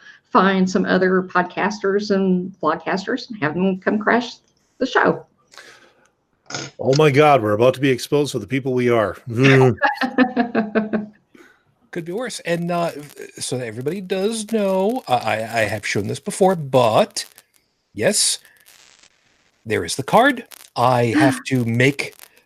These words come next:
Speaker 3: I actually have to print the cards and get them on over to you as quickly as I possibly can. But, uh, that,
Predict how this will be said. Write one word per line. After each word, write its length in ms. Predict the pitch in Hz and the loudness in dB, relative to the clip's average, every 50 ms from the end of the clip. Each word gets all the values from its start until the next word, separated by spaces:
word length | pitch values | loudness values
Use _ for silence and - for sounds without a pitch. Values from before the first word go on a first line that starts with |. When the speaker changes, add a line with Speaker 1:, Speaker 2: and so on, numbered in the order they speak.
| _ _ _ | _ _ _
Speaker 3:
I 100 | 143 139 | 0 0
actually 400 | 135 127 127 135 - - 139 120 | 2 2 0 0 0 -2 -2 -2
have 120 | 113 120 - | -2 -4 -6
to 60 | 107 | -8
print 380 | - - - 190 214 208 - _ | -10 -4 -2 -2 -2 -2 -6 _
the 80 | - | -16
cards 560 | - - - 101 92 98 127 170 - - - - - - - - - - - | -14 -8 -6 -6 -6 -4 -6 -6 -6 -8 -8 -10 -16 -20 -20 -20 -20 -8 -6
and 160 | 117 101 95 | -6 -6 -6
get 100 | 113 - | -6 -6
them 160 | 120 101 104 | -6 -6 -4
on 160 | 107 104 104 | -6 -6 -6
over 240 | 107 123 117 123 113 | -6 -6 -6 -6 -6
to 160 | - - 127 | -6 -6 -6
you 260 | 107 101 117 143 147 | -6 -4 -4 -4 -4
as 140 | 123 117 - | -4 -6 -6
quickly 360 | - - 139 - - 113 98 92 | -6 -8 -8 -6 -4 -4 -4 -4
as 120 | 85 90 | -4 -6
I 80 | 90 82 | -8 -10
possibly 460 | - - - 101 95 - 101 87 90 | -8 -8 -8 -6 -8 -8 -12 -14 -14
can. 340 | - - 107 - 107 165 - - _ - - - - - - - - _ _ _ _ _ _ _ _ _ _ _ _ _ _ _ _ _ _ - | -10 -8 -6 -4 -4 -6 -6 -8 _ -20 -20 -20 -20 -20 -20 -20 -20 _ _ _ _ _ _ _ _ _ _ _ _ _ _ _ _ _ _ 0
But, 300 | 139 160 147 143 - 170 | 0 0 0 2 0 2
uh, 160 | 160 160 156 156 135 127 | 4 4 2 2 0 2
that, 260 | 147 190 208 - | 2 2 2 2